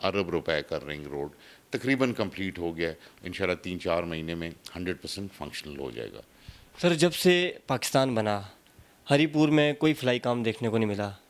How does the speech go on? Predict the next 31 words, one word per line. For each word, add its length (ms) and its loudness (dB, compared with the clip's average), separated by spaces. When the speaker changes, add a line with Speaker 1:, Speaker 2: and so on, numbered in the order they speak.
Speaker 2:
जब 140 4
से 160 2
आप 280 4
आए, 420 2
आपके 280 0
कज़न 280 2
आए, 260 0
माशाल्लाह 680 2
उस 180 0
इलाके 300 4
की 100 0
तकदीर 320 2
ही 60 2
बदल 240 0
गई। 200 0
इस 220 0
पर 140 4
आप 140 0
क्या 100 2
मैसेज 280 -2
देना 140 -2
चाहेंगे? 440 -2
Speaker 1:
<coughs> 0 -
देखिए 180 2
जी, 100 2
पाकिस्तान 540 0
बनने 220 -2
के 100 -2
बाद 240 2
भी, 260 -4
अ, 340 4